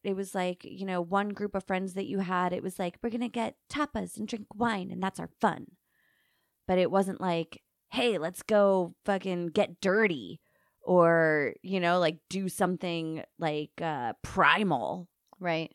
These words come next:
Speaker 1: And I feel like you are a very primal person.
Speaker 2: Mm-hmm.
Speaker 1: So that didn't really fit with your personality.
Speaker 2: Yeah.
Speaker 1: And now you're kind of getting out into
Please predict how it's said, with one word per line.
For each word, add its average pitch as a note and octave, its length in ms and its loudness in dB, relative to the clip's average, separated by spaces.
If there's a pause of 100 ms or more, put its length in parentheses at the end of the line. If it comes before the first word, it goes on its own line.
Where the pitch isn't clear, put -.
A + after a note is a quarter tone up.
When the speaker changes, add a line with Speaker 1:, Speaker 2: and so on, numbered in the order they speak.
(120)
Speaker 1:
And F#3 140 0
I E3 80 2
feel F#3 200 -2
like E3 220 -2
you F3 220 -4
are D#3+ 260 2
a E3 80 2
very D#3 280 -2
primal D3+ 680 -6
person. E3+ 760 -8
Speaker 2:
Mm-hmm. E3+ 360 -6 (100)
Speaker 1:
So - 180 0
that E3 220 2
didn't F3 240 -2
really E3+ 200 0
fit - 280 -4
with D#3 140 -6
your D#3+ 100 -4
personality. D#3 920 -6 (200)
Speaker 2:
Yeah. G#3+ 300 -8 (200)
Speaker 1:
And F3 140 0
now E3 160 2
you're G3 220 -2
kind F#3 380 -6
of E3+ 360 -2 (240)
getting E3+ 340 0 (100)
out E3 340 2
into E3+ 840 -6